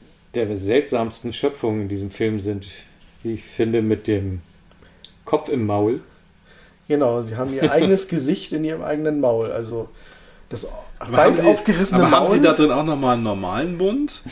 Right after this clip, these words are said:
Speaker 3: Nee, ne?
Speaker 2: <laughs> Also man hat eigentlich dieses aufgerissene Maul gesehen und dann war in diesem roten Schlund, hast du eigentlich immer nur so zwei weiß leuchtende Augen gesehen und das war's.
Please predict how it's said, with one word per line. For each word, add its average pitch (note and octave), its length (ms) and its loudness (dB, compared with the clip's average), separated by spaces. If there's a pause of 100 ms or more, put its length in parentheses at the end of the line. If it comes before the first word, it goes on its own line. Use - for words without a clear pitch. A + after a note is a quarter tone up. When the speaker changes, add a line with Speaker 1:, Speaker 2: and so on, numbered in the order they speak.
(100)
Speaker 3:
Nee, G#2+ 280 -4
ne? G2+ 260 -4
Speaker 2:
<laughs> - 40 -20 (260)
Also F#3 160 2
man G3 140 6
hat A3+ 120 4
eigentlich A3+ 280 4
dieses G3+ 240 0
aufgerissene G#3 560 2
Maul D#3 300 6
gesehen A#3+ 480 2
und G3 240 0
dann G3+ 340 2
war F#3 300 6
in G3 100 0
diesem E3+ 320 -4 (340)
roten G#3+ 240 4
Schlund, A3 400 4 (260)
hast F#3 260 2
du G#3 40 6
eigentlich F3+ 280 0
immer G#3 160 6
nur F#3+ 100 4
so F#3+ 140 -2
zwei F3 440 6 (260)
weiß E3 400 0
leuchtende F3+ 420 4
Augen F#3+ 240 8
gesehen D3 520 2 (460)
und - 240 0
das - 220 0
war's. D#3+ 440 2